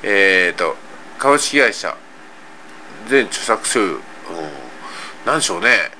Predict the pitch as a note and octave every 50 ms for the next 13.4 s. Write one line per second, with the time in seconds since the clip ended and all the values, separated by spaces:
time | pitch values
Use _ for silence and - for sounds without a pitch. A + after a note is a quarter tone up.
0 | - A2+ B2+ C3+ C3 - G#3+ G#3 F3+ C#3 A#2 G#2+ G2+ G#2 C3 C#3+ A#2+ F#2+ D#2+ C#2
1 | - - - - - - - - D#3 G#3 B3 B3+ - C#4+ C#4+ C#4+ C#4+ B3 - E3+
2 | D#3 - - F#2+ A#2 C3 C3+ - - - - - - - - - - - - -
3 | - - - - - - - G#2 G2+ F#2+ F#2 F#2 F2+ E2 - D#2+ - - - -
4 | - - - - - - - - - - - - - - - G#3 G3 - A3+ G#3+
5 | - - - G#2+ F#2 - - G2 G2+ F2 F2 D#2+ D2+ D2+ - - - - - -
6 | - - - - - - - - - - - - - - - - - - - -
7 | - - - - - - - - - - - - - - - - - - - -
8 | - - - - - - - - - - - - - - - - - - - -
9 | - - - - - - - - - - - - - - - - - - - -
10 | - - - - - - - - - - - - G#2 - - F3+ F3 E3+ E3 D#2
11 | D#2 D2+ - C#3+ - - - - - B2 - - A#2 G2+ F#2+ F2+ - - - -
12 | - - - C3+ D3 D3+ - - - - - - - C#3 D3 D3+ D#3 D#3+ D#3+ D#3
13 | D3+ D#3 B2 G#2+ F#2 - - E2+